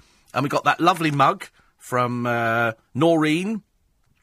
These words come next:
uh, little Julie, Neil, Kevin, Janet, Carol, Patsy, Sue, Jan, Winnie, Lindsley, Sandy, Margaret, Jill, Patsy, Janice, Michelle, Lizzie, Joe, Jason, Bridget, Shelley, Tracy, Faye, Lindy, Sally, Shirley,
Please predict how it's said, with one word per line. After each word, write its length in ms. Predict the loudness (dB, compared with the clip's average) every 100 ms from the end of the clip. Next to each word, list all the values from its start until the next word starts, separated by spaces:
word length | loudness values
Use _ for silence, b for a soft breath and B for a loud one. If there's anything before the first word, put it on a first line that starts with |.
| -4
uh, 180 | -2 0
little 220 | -2 0
Julie, 420 | 0 2 2 0
Neil, 360 | 0 0 0 -2
Kevin, 440 | -2 -2 -2 -4
Janet, 420 | 0 2 0 -4
Carol, 340 | -2 0 0 -2
Patsy, 440 | -2 -2 -4 -6
Sue, 340 | -4 -2 -2
Jan, 480 | -4 0 2 2 0
Winnie, 340 | 0 0 0 -2 B B B
Lindsley, 500 | 0 2 2 0 0
Sandy, 680 | -2 -4 2 2 2 -2 -4
Margaret, 560 | 0 2 2 -2 -8 -4
Jill, 320 | -2 -2 -2
Patsy, 580 | -4 -4 -4 -6 -6 -6
Janice, 520 | -6 -4 -4 -6 -8
Michelle, 520 | -6 -4 -2 0 -2 B B B
Lizzie, 380 | -2 -2 -2 -4
Joe, 360 | 0 2 2 0
Jason, 580 | -2 0 0 -2 -4
Bridget, 460 | -2 -2 -2 -4 -4
Shelley, 380 | -4 -2 -2 -4
Tracy, 480 | -2 -2 -2 -4 -4
Faye, 380 | 0 0 0
Lindy, 400 | 0 -2 -2 -4
Sally, 420 | -2 2 2 0 -4
Shirley, 420 | -2 -2 -2